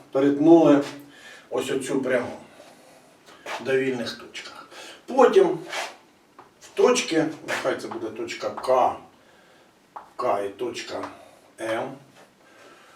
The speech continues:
проводимо коло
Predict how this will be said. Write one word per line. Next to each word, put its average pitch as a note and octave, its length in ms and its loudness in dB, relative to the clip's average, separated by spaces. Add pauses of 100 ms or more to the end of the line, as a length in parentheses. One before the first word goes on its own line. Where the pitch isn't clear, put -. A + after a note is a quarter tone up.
(160)
проводимо D#3 840 4 (2500)
коло C3 520 0